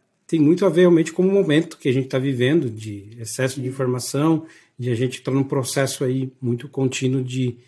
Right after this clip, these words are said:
e, e evolu-, evolu-, evolução. Ah, ah... e pra, pra quem se interessou pelo Imagine, pra quem quer saber mais dessa plataforma, ou quem for, "Caramba, eu quero ter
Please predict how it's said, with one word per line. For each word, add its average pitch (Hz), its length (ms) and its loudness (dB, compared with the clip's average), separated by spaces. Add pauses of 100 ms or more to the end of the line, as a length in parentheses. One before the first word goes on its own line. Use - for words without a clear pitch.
(120)
e, 131 540 -2
e 127 100 -4
evolu-, 139 480 0
evolu-, 139 460 -2
evolução. 127 540 0 (260)
Ah, 185 240 4
ah... 165 1040 0 (320)
e 226 420 6
pra, 170 500 2
pra 139 640 -2
quem 226 200 4
se 226 140 0
interessou 170 640 4
pelo 135 260 -4
Imagine, 127 640 2
pra 123 180 -8
quem 151 240 -2
quer 147 320 -2 (240)
saber 143 600 4
mais 131 260 2
dessa 127 220 -6
plataforma, 135 720 0
ou 123 80 -2
quem 143 220 -2
for, 143 200 -4
"Caramba, 139 440 0
eu 123 340 -8
quero 147 320 -2
ter 147 400 0